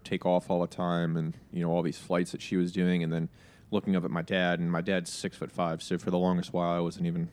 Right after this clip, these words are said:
you know, at his shoulder height. And then seeing, you know, the Ranger tab on his arm and, you know, learning about his experiences was always really motivating. So, like, in high school,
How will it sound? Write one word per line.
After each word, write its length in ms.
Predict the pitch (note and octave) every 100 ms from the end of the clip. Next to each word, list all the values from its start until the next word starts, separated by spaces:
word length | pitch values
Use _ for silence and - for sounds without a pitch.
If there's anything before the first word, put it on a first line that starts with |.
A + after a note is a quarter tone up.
| -
you 80 | -
know, 120 | E2+
at 60 | E2
his 80 | D#2+
shoulder 320 | - F2+ E2+
height. 240 | E2+ E2+ - - - - -
And 80 | F#2
then 80 | F2
seeing, 420 | - F#2 F2 E2
you 80 | F2+
know, 80 | F2+
the 80 | E2+
Ranger 220 | F2+ F2+
tab 240 | - F#2 F2
on 100 | E2+
his 200 | G2+ G2
arm 420 | F#2+ F#2 F#2 - - - - - - - - - - -
and, 280 | A2 G2+ G2
you 140 | - F#2+
know, 100 | F2+
learning 240 | F2 G2
about 200 | F#2+ F#2
his 160 | F#2+ F#2
experiences 680 | - - G2 F#2+ - G2 - - - - -
was 120 | G#2
always 160 | G#2+ G2
really 180 | F#2+
motivating. 440 | F#2 F#2+ F#2 F#2 F2
So, 320 | - F#2 F2+ - - - - - -
like, 120 | F#2+
in 60 |
high 180 | E2+ F#2+
school, 480 | F#2+ - F#2 F2+ F2